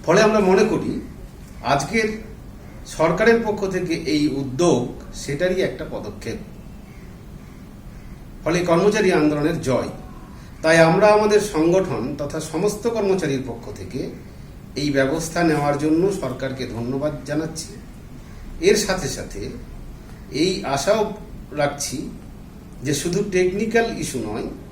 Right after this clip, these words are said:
আমরা আরও যে দাবিগুলো করেছি, সংক্রান্ত যাবতীয় সমস্যা সমাধানের উদ্যোগ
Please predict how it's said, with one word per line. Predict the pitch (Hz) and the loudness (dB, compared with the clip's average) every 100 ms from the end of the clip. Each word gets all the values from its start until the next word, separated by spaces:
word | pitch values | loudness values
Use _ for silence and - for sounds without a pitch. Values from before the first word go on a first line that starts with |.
| - - - - | -18 -16 -16 -12
আমরা | 123 151 160 | 0 4 6
আরও | 139 139 175 185 | 6 4 6 4
যে | 160 | 4
দাবিগুলো | 131 110 104 98 95 | 2 0 -4 -8 -8
করেছি, | 87 101 - 147 - - - - - - - - 196 208 208 | -8 -8 -6 -8 -10 -14 -16 -16 -16 -14 -14 -14 -12 -8 -6
সংক্রান্ত | 208 190 190 196 196 202 196 | -2 0 2 0 0 0 2
যাবতীয় | 190 175 165 196 214 202 | 4 4 4 2 4 4
সমস্যা | 156 151 135 - 139 147 - - - - - - | 2 -2 -4 -4 -4 -4 -8 -14 -16 -16 -16 -8
সমাধানের | 139 160 151 151 135 | 0 2 4 4 4
উদ্যোগ | 113 110 139 185 - | 0 -4 -2 -2 -4